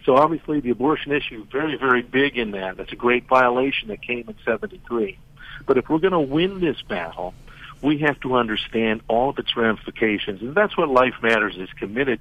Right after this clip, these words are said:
to, is understanding the principles at stake. And then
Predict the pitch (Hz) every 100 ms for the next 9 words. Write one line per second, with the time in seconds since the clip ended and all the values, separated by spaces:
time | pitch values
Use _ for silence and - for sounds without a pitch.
0 | - 101 95 90 - - - - 139 127
1 | 113 131 120 110 95 - 202 220 254 175
2 | 135 - - 208 98 - - - - -
3 | 120 117 104 131 151 151